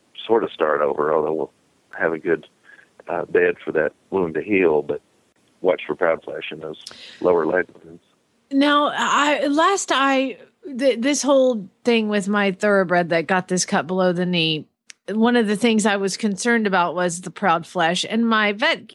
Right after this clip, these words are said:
Speaker 2: told me a couple different kind of normal household items to use to, to prevent it. So what do you recommend for proud flash?
Speaker 1: I usually just take, um,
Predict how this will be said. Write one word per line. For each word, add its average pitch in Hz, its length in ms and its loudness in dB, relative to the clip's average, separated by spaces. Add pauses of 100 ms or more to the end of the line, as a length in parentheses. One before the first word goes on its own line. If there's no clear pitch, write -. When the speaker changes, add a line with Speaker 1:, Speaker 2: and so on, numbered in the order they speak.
(100)
Speaker 2:
told 233 280 -2
me 214 320 0
a 208 120 -6
couple 226 360 0
different 208 720 -2
kind 240 260 -2
of 208 80 2
normal 214 600 2
household 214 760 0
items 202 440 0
to 214 120 -2
use 202 380 0
to, 175 340 0
to 208 180 -2
prevent 190 520 0
it. 170 180 2
So 214 160 2
what 202 160 2
do 214 80 -2
you 240 120 0
recommend 202 540 0
for 180 120 0
proud 135 320 -2
flash? - 480 -10 (1120)
Speaker 1:
I 143 100 0
usually 147 320 0
just 113 300 -2
take, 104 280 0
um, 85 400 -4